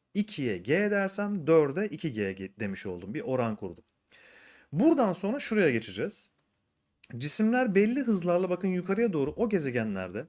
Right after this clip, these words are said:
yer çekiminin sabit kabul edildiği gezegenlerde fırlatılmışlar. Kendi içinde sabit. O zaman bu hız bir yüksekliğe dönüşeceği için ve bize bir yükseklik kazandıracağı için burada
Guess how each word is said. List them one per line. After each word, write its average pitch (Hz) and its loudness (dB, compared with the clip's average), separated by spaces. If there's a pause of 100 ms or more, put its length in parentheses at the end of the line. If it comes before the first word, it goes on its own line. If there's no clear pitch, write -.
yer 120 -2
çekiminin 160 -8
sabit 156 -4
kabul 131 -2
edildiği 92 -6
gezegenlerde 123 -4
fırlatılmışlar. 135 -2
Kendi 107 -4
içinde 95 -12
sabit. - -16 (840)
O 147 0
zaman 226 0
bu 269 0
hız - 0 (160)
bir 120 -6
yüksekliğe 185 -2
dönüşeceği 104 -4
için 208 -8 (180)
ve 113 -4
bize 151 -6
bir 139 -8
yükseklik 131 -8
kazandıracağı 95 -4
için 208 -4
burada 220 -4